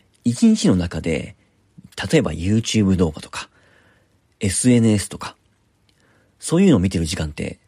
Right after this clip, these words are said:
どれぐらいある？結構あるよね。こまめにちょこちょこ見てるから、あんまり気にしたことないけど、トータルすると一時間以上あるんじゃないかな。うん。でね、歩いてる時ってさ、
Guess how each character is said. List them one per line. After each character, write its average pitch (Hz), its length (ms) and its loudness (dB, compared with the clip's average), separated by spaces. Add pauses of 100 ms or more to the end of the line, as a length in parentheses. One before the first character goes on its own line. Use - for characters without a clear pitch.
(240)
ど 82 120 -8
れ 104 100 -2
ぐ 120 80 0
ら 110 60 0
い 107 80 0
あ 87 60 -2
る？ - 120 -12 (1300)
結 220 200 2
構 98 160 4
あ 101 40 4
る 90 80 2
よ 80 60 -4
ね。 - 280 -4 (760)
こ 220 120 2
ま 233 140 6
め 127 140 6
に 90 120 0
ち - 80 -2
ょ 143 60 0
こ 113 120 0
ち 92 60 -6
ょ - 20 -6
こ - 100 -4
見 95 100 -2
て 92 80 0
る 82 80 -6
か 85 100 -10
ら、 80 240 -6 (280)
あ 110 80 0
ん 123 80 2
ま 123 80 4
り 117 60 0
気 120 100 -4
に 110 80 2
し - 60 -6
た 117 80 0
こ 107 60 -4
と 82 60 -6
な 78 80 -6
い - 40 -6
け - 80 -14
ど、 71 240 -8 (580)
ト 156 120 -6 (100)
ー - 20 0
タ 170 120 2
ル 165 80 4
す 143 80 -4
る 156 120 0
と 143 300 2 (340)
一 151 380 -6
時 160 80 -6
間 170 260 0
以 160 60 2
上 85 240 0
あ 90 60 -4
る 92 60 0
ん 85 40 -4
じ - 60 -10
ゃ - 40 -14
な - 60 -16
い - 40 -18
か - 240 -20 (920)
な。 92 80 -8
う 87 60 -4 (120)
ん。 - 20 -20 (760)
で 117 100 2
ね、 190 160 -2 (880)
歩 131 220 0
い 214 60 0
て 104 80 -2
る 95 60 -2
時 - 140 -12
っ - 20 -20
て - 120 -16
さ、 - 300 -14